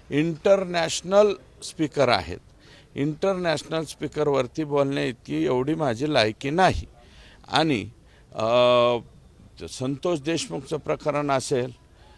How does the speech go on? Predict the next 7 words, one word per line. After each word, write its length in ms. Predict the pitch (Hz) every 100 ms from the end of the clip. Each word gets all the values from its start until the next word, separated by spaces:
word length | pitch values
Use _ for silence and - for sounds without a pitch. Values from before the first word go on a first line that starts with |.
| - -
त्याच्यानंतर, 720 | 127 - 156 151 123 113 110 104 - - - - - - -
अ, 640 | - 107 113 110 113 113 104 - - - - _ _ - - -
कृषी 300 | 170 156 196
विभागातला 640 | 180 151 143 135 131 151
जो 180 | 151 180
घोटाळा 440 | 139 113 113 104 92
आहे, 180 | 90